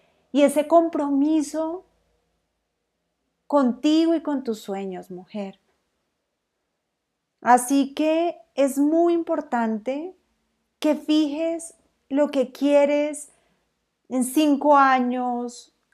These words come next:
al año, al mes, el semestre, que vayas de lo macro a lo micro.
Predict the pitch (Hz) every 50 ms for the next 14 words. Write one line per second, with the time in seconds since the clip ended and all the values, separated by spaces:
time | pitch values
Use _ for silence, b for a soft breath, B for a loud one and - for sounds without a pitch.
0 | _ _ - 226 233 233 233 240 240 247 247 247 240 240 233 240 240 233 226 220
1 | 208 208 208 214 233 247 254 254 254 254 247 240 - 247 226 220 - 233 208 208
2 | 220 240 254 262 254 254 254 - - - 220 226 208 208 208 214 - _ _ _
3 | _ _ _ _ _ _ _ _ _ _ _ - 294 311 302 285 285 277 320 330
4 | 320 349 349 330 330 302 269 269 262 269 277 277 - 294 302 294 285 277 254 247
5 | 262 262 247 254 - 226 208 185 -